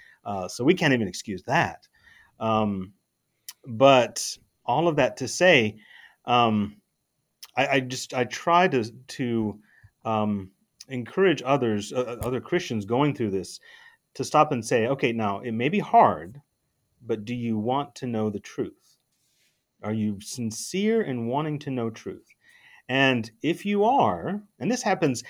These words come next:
even outside of a specifically Christian conversation, but sometimes if you're an honest seeker of truth, some truth that comes your way is going to, uh, uh, crack a little chink in, in a foundation stone of your worldview.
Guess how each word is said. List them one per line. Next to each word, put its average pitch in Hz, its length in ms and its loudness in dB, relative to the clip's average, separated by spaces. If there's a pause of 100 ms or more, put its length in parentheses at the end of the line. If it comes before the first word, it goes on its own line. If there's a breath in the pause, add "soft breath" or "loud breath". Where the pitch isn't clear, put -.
(220 soft breath)
even 202 240 0
outside 139 380 6
of 110 180 2
a - 100 -4
specifically 127 540 -6
Christian 123 340 -6
conversation, 127 760 -2
but 113 160 2 (240 loud breath)
sometimes 202 560 2
if 123 160 -2
you're 190 120 4
an 123 140 0
honest 156 400 0
seeker 156 400 -2
of 98 260 -6
truth, 123 540 -2 (440)
some 165 360 -2
truth 160 300 -4
that 131 140 -8
comes 139 280 -4
your 127 140 0
way 113 480 2
is 107 220 -6
going 113 440 -4
to, 110 520 -4 (360)
uh, 107 360 -2 (140)
uh, 117 140 -12 (640)
crack - 420 -2 (200)
a 117 60 -8
little 120 200 0
chink 113 520 0
in, 117 320 -2 (240 soft breath)
in 120 80 -4
a 110 60 -4
foundation 120 760 2
stone 104 400 -4
of 110 240 -2
your 107 320 2
worldview. 113 480 4